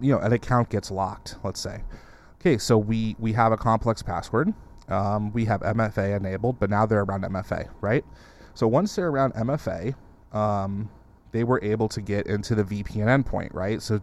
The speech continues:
the ability to get into Uber's entire network infrastructure via an endpoint.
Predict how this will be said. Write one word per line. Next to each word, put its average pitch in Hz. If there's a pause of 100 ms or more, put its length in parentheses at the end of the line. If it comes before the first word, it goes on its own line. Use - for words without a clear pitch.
the 82 (160)
ability 123
to 127
get 104
into 98
Uber's 98
entire 92
network 92
infrastructure 92 (500)
via 101
an 101
endpoint. 113